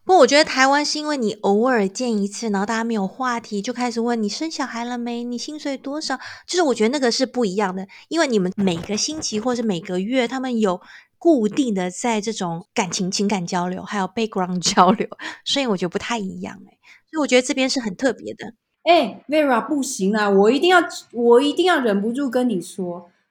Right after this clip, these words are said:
Speaker 2: 就算我跟我亲戚很久没见面啊，我还是觉得说西方人他们比较注重隐私，问你有没有生小孩，问人家薪水，其实这都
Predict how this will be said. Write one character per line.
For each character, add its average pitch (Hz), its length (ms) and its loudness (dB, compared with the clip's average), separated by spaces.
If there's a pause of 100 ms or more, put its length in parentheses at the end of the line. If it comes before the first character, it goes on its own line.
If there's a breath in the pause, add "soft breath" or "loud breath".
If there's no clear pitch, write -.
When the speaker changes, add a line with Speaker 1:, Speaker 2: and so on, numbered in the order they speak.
(180)
Speaker 2:
就 359 220 0
算 311 340 -2
我 185 140 0
跟 240 220 -2
我 190 100 0
亲 233 200 -6
戚 226 160 -4
很 202 220 -4
久 202 160 -2
没 170 180 -6
见 185 280 -4
面 185 260 -2
啊， 175 240 -14
我 254 100 0
还 311 160 -4
是 415 100 0 (120)
觉 262 160 -2
得 285 140 -4
说 285 560 -2
西 311 260 -2
方 320 220 0
人 226 100 -2
他 247 100 -2
们 254 240 -2 (120)
比 190 80 -8
较 233 120 -2
注 233 200 -8
重 208 200 -2
隐 165 220 -10
私， 170 400 -12 (440)
问 294 180 -2
你 226 100 -2
有 190 80 0
没 185 80 -2
有 226 80 -2
生 240 240 -6
小 185 180 -6
孩， 175 200 -8
问 247 180 -6
人 190 140 -2
家 220 120 -4
薪 226 300 -6
水， 185 260 -10
其 - 140 -14
实 370 140 -4
这 370 160 -2
都 339 160 -2